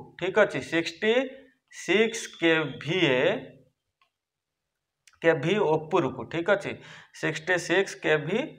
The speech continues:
ଉପରକୁ ଯଦି ଆମର ଭୋଲ୍ଟେଜ ଥିବ, ତାହେଲେ ଲାଗିବ କ'ଣ ନା ଟେନ୍ କେ ଆମ୍ପିୟର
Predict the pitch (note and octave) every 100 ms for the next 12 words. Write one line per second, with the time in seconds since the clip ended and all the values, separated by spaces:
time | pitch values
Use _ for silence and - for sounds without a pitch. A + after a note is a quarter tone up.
0 | - - _ _ _ _ _ - C#3+ -
1 | F3+ E3+ B2+ C3 E3 C4 - - _ B2+
2 | B2+ D3 B2+ F#3 B3 - - _ _ _
3 | - C#3+ D#3 F3+ G3 C3 C3+ B2+ D#3+ G3+
4 | F3+ - C3 A#2 D3+ A3 - - _ C#3
5 | C3 D3+ F#3 F#3+ C3+ B2+ C#3+ E3 E3 D#3
6 | C#3 C3+ D3+ A3 - - _ C3 B2+ D#3+
7 | E4+ - - - _ _ _ _ _ _
8 | _ _ _ _ _ _ _ _ _ _
9 | _ _ _ _ _ _ _ E3+ D#3 C3+
10 | C3+ C3 B2+ F#3 C#4+ - - _ _ C3
11 | B2+ - C3